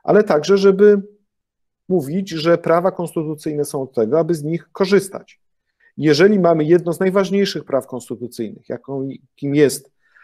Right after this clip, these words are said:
wolność organizowania pokojowych zgromadzeń, to absolutnie, e, z tej wolności powinni korzystać także młodzi ludzie,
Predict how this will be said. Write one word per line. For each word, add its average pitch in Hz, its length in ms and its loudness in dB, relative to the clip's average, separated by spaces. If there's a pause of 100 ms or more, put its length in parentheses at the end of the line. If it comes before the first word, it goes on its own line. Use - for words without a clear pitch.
(160)
wolność 151 500 2
organizowania 135 600 0
pokojowych 127 480 -4
zgromadzeń, 123 800 -2 (500)
to 180 100 2
absolutnie, 170 760 0
e, 196 240 -4 (1600)
z - 60 -14
tej 165 140 2
wolności 156 600 0
powinni 160 320 -6
korzystać 147 840 -4 (340)
także 135 360 -2
młodzi 135 320 -2
ludzie, 113 520 -4